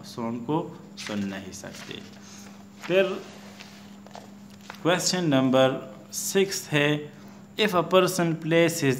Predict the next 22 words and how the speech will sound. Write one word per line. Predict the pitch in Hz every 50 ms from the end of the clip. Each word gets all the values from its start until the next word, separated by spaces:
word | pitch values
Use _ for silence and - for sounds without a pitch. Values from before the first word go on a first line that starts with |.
| - -
ear | 170 170 165 156 151 156 156 127
on | 127 127 127 127
rails | 131 143 147 147 135 110 113
of | 110 110 110 - -
railroad," | 120 117 113 110 101 104 110 107 104 95 - - - - - - - - 127
यानी | 127 131 135 135
अगर | - 127 127 120 127 127
एक | 120 127 127 127 123 127 131 139
बंदा | 170 185 190 185 170 170 170
अपने | 143 - 127 120 - 120 120 120 120 120 120 117 - - - - -
कान | - 160 170 175 180 165
को | - - 127 123 120
rail | 117 139 156 160 147
road | 143 143 147 156 151 151 -
पर | - 123 120 117 117 - 117 - - 113
रख | 117 127 151 165 156 - 147
ले | 139 143 135
for | 139 - 120 117
determination | 113 113 110 117 117 113 117 120 127 147 165 156 - -
of | 120 113 113
coming | - - - 151 156 160 170 180 190 202 202 - - - - -
train, | 139 127 127 131 147